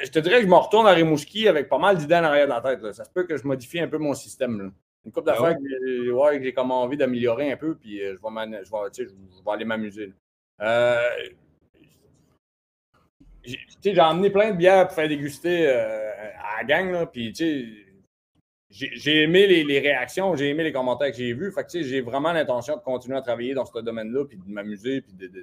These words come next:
Speaker 1: d'aller au bout de ce que je suis capable de faire avec ça, là. Fait
Speaker 2: Ok.
Speaker 1: que, tu sais, je te dirais que ça, ça m'a juste donné le, le bon coup de pied à la bonne place pour, pour dire, « OK, ouais, je vais continuer. » Tu sais, peu importe ce qui arrive, on va essayer de se rendre au bout. Puis, si tu te rends au bout, t'as pas de regrets. Fait que j'aime ça de même.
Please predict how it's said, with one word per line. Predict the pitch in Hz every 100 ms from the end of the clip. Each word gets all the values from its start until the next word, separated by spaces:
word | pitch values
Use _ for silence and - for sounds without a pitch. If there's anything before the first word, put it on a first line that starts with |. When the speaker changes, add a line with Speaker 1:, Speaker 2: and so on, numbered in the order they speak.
| 95
Speaker 1:
d'aller | 113 160
au | 170
bout | 165
de | 151
ce | 127
que | 123
je | -
suis | -
capable | 117 127
de | 117
faire | 127 120
avec | 101
ça, | -
là. | 107 98 _ _ _ _ _ _ _ -
Fait | 107
Speaker 2:
Ok. |
Speaker 1:
que, | 98
tu |
sais, | 120
je | 117
te | 156 -
dirais | 220
que | 208
ça, | 170 127
ça | - 127
m'a | 139
juste | 147 196 165
donné | 156 180
le, | 156 127 117 110 - _ _ _ _ -
le | 117
bon | 120 165 165
coup | -
de | -
pied | 190
à | 185
la |
bonne | 151 131 120
place | 147 156 -
pour, | 120 107 101 95 90 _ _ _ _ _ _
pour | 117
dire, « | 156
OK, | 151 - -
ouais, | 123 123
je | 120
vais | 123
continuer. » | 139 135 135 127 85
Tu | - 113 98
sais, | 90 87 _ _ _ _
peu | -
importe | 131 135 -
ce |
qui | 123
arrive, | 113 135 123
on | 107
va | 107
essayer | 117
de | -
se |
rendre | 107 113 113
au | 90
bout. | 98 - _
Puis, | 82 - _ _ _ _ _ _ _
si | -
tu | -
te | -
rends | 147
au | 131
bout, | 156
t'as | 131
pas | 139
de | 165
regrets. | 110 101 101
Fait | 87 -
que | 80 85
j'aime | 95 107
ça | 107
de | 98
même. | 90